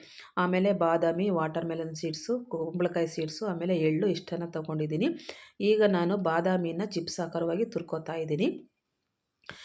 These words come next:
ಈ ಥರ ತುರ್ಕೊಂಡ್ರೆ ಇದರಲ್ಲಿ ಈ ಥರ ಚಿಪ್ಸ್ ಆಕಾರವಾಗಿ ಬರುತ್ತೆ. ಇದನ್ನು ತುರಿದು ಒಂದು ಬೌಲ್ಗೆ ಇಟ್ಕೊಂಡಿದ್ದೀನಿ. ಆಮೇಲೆ ಇಲ್ಲಿ ನಾನು, ಆ, ವಾಟರ್ ಮೆಲನ್ ಸೀಡ್ಸನ್ನು ಬಾಣಲಿಗೆ ಹಾಕಿ ಲೈಟಾಗಿ ಹುರ್ಕೊತಾ ಇದ್ದೀನಿ. ಇದನ್ನ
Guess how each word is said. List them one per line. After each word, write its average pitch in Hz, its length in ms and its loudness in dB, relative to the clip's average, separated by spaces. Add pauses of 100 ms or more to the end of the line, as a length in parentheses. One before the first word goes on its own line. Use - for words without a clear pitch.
(140)
ಈ 185 100 -4
ಥರ 185 180 2
ತುರ್ಕೊಂಡ್ರೆ 190 520 2
ಇದರಲ್ಲಿ 170 300 2
ಈ 175 80 2
ಥರ 170 200 0
ಚಿಪ್ಸ್ - 300 -4
ಆಕಾರವಾಗಿ 165 460 -2
ಬರುತ್ತೆ. 165 460 0
ಇದನ್ನು 190 320 0
ತುರಿದು 175 340 2
ಒಂದು 175 220 0
ಬೌಲ್ಗೆ 170 320 0
ಇಟ್ಕೊಂಡಿದ್ದೀನಿ. 160 560 -2 (500)
ಆಮೇಲೆ 208 400 4 (120)
ಇಲ್ಲಿ 190 240 4
ನಾನು, 175 240 2 (420)
ಆ, 185 120 -2 (160)
ವಾಟರ್ 180 360 4
ಮೆಲನ್ 190 260 4
ಸೀಡ್ಸನ್ನು 175 480 -2 (140)
ಬಾಣಲಿಗೆ 175 460 2
ಹಾಕಿ 160 260 -2
ಲೈಟಾಗಿ 185 480 4
ಹುರ್ಕೊತಾ 165 420 0
ಇದ್ದೀನಿ. 160 220 2
ಇದನ್ನ 160 200 -2